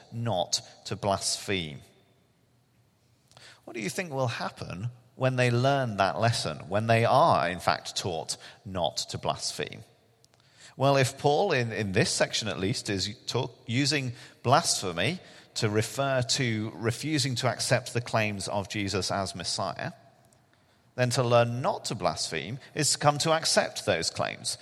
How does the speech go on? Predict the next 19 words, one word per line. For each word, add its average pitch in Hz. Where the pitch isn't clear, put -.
is 135
to 143
come 160
to 160
accept -
what 104
Jesus 101
says 101
about 92
himself 90
as 92
the 95
Messiah, 90
as 110
the 113
only 98
way 92
to 95
salvation. 82